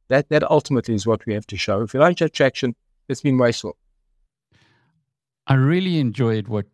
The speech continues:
Speaker 2: you, uh, presented a couple of months ago with Discovery Green,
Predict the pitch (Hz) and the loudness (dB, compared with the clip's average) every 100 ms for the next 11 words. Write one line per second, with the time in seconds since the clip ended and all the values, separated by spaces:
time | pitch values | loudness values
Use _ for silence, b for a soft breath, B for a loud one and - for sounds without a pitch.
0 | _ 101 98 98 95 85 - _ - 95 | _ -2 0 0 -2 -4 -8 _ -6 -4
1 | 90 - - 101 95 - 87 - - _ | -4 -6 -4 -4 -4 -6 -10 -10 -20 _
2 | _ - 98 95 - - - 92 92 95 | _ -8 -4 -4 -2 -4 0 0 0 0
3 | - 95 87 80 98 _ - 87 - 90 | -2 -2 -2 -2 -6 _ -6 -6 -2 -6
4 | - 90 85 85 - 101 90 80 | 0 0 2 -4 2 4 4 0